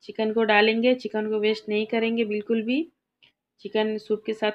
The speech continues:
खाने में बहुत ही अच्छा लगेगा। तो इस तरीके से इसको थोड़ा सा झाड़ दें ताकि सारे मसाले जो हैं वो अलग हो जाएं।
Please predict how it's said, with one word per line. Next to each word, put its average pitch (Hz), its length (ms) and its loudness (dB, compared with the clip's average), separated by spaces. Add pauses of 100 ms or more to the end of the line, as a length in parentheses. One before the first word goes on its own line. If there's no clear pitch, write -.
खाने 208 280 -4
में 214 140 -4
बहुत 202 240 -2
ही 220 40 0
अच्छा 220 260 -2
लगेगा। 220 340 0
तो 233 120 -2
इस 208 160 -2
तरीके 208 320 -2
से 214 120 -4
इसको 208 200 -8
थोड़ा 214 200 -4
सा 220 140 -4
झाड़ 202 320 0
दें 247 260 -2 (440)
ताकि 196 200 -4
सारे 214 340 -4
मसाले 214 440 2
जो 214 140 -2
हैं 220 80 -2
वो 214 120 0
अलग 202 240 0
हो 214 120 2
जाएं। 220 260 -2